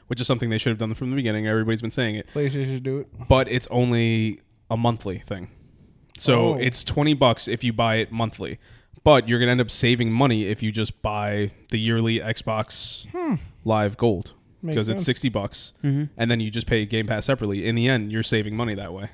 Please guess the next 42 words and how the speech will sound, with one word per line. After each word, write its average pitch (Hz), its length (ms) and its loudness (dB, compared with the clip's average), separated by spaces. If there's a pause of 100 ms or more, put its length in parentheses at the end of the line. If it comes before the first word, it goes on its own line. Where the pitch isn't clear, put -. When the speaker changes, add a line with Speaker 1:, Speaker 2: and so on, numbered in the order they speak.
Speaker 1:
instead 117 260 -2
of 107 120 -4
buying 113 240 0
it 104 100 -10
month 110 200 -4
to - 100 -10
month 110 180 -6
to 117 80 -12
month 107 200 -8
to 110 40 -10
month 110 180 -8
to 113 60 -12
month. 107 260 -10 (180)
Speaker 2:
Makes 139 120 -6
Speaker 1:
So 156 80 8
Speaker 2:
a - 20 10
lot 143 40 10
Speaker 1:
what 147 60 10
Speaker 2:
of 131 40 8
Speaker 1:
they're 139 120 8
Speaker 2:
sense. 135 80 2
Speaker 1:
doing, 185 280 8
the 139 80 6
concept, 165 420 2
it's 113 160 -8
there, 117 440 2 (500)
but 117 220 2
they're 117 100 2
just 117 160 -4
not 113 140 -2
executing. 107 500 -6 (720)
Speaker 3:
So 135 300 2
it, 143 240 -2
what 135 280 6
if 143 160 4
it 143 40 2
was, 135 240 0
like, 123 260 2
fifteen - 560 -2
dollars 107 300 -2
a 120 40 -6
month, 113 200 -6